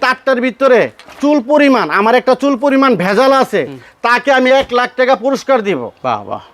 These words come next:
Speaker 2: কনফিডেন্ট
Speaker 1: এক লাখ
Speaker 2: দেখেন।
Speaker 1: টাকা পুরস্কার দিব। কেউ যদি আইসা বলে তার কোনো ভেজাল আছে,
Speaker 2: হুম।
Speaker 1: আমার কাছে সব ধরনের তার পাইবেন। ওয়ান পয়েন্ট জিরো ধরবো নয়শো পঞ্চাশ টাকা, ওয়ান পয়েন্ট থ্রি ধরবো তেরোশো পঞ্চাশ টাকা, তারপরে টু পয়েন্ট জিরো ধরবো হইলো আপনার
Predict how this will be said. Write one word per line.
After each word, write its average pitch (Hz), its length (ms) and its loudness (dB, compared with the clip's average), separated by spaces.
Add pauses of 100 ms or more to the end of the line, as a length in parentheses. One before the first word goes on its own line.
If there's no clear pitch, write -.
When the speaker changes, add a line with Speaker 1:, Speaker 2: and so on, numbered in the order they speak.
(220)
Speaker 2:
কনফিডেন্ট 190 360 0
Speaker 1:
এক 156 140 -2
লাখ 269 100 2
Speaker 2:
দেখেন। 208 120 -4
Speaker 1:
টাকা 269 140 4 (100)
পুরস্কার 277 300 0 (100)
দিব। 262 120 2 (140)
কেউ 254 100 4 (100)
যদি 247 160 -2
আইসা 254 220 0 (120)
বলে 262 180 4 (160)
তার 240 120 0 (200)
কোনো 233 120 -6 (100)
ভেজাল 196 340 0
আছে, - 260 -12
Speaker 2:
হুম। 139 220 -14 (480)
Speaker 1:
আমার 226 240 0
কাছে 262 180 2 (120)
সব 247 120 2 (140)
ধরনের 262 380 0
তার 254 200 2
পাইবেন। 254 360 4
ওয়ান 233 220 2
পয়েন্ট 254 240 0
জিরো 240 200 2
ধরবো 247 260 2
নয়শো 247 300 0
পঞ্চাশ 240 380 0
টাকা, 139 220 -2 (540)
ওয়ান 226 180 2 (100)
পয়েন্ট 262 280 2
থ্রি 233 120 0 (100)
ধরবো 254 200 2 (100)
তেরোশো 269 400 0
পঞ্চাশ 247 300 0 (100)
টাকা, 147 220 -2 (840)
তারপরে 202 420 2 (120)
টু 254 80 2 (120)
পয়েন্ট 277 260 2
জিরো 247 160 2 (100)
ধরবো 254 220 0
হইলো 262 200 2
আপনার 269 300 -2